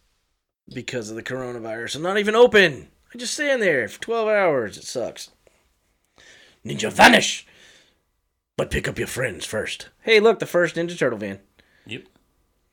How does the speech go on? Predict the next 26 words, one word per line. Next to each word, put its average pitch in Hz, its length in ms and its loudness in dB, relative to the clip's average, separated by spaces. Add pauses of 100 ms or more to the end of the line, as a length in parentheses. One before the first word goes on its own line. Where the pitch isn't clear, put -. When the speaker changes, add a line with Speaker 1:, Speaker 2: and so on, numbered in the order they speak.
(1300)
Speaker 2:
I 139 100 -6
was 170 100 -2
always 160 200 0
shocked 135 260 -4
that 113 120 -12
they 113 80 -8
didn't 107 200 -12
have 104 200 -12
a 98 80 -12
turtle 104 340 -12
van 104 240 -14
in 101 80 -16
any 98 180 -16
of 92 100 -18
these 95 160 -20
other 95 160 -18
movies. 101 400 -18 (220)
Speaker 1:
Well, 262 160 4
that's 254 180 2
because 240 260 -10
it 220 60 -6
was 185 100 -6
only 208 240 -4
for 208 100 -10
the 202 60 -8
cartoon. 208 600 -8